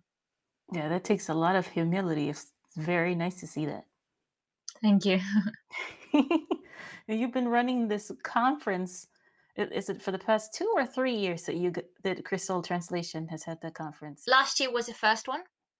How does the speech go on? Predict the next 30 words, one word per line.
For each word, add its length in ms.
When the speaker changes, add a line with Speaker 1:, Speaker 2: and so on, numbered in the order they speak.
Speaker 2:
and 720
we've 160
got 180
the 60
second 440
one 220
this 240
year, 140
the 100
Creative 500
Language 360
Conference. 680
I, 400
I 120
had 260
an 100
idea 680
a 120
couple 220
of 60
years 240
ago 140
that 80
I 200
wanted 420
to 100
run 140
a 80
conference 500
because, 460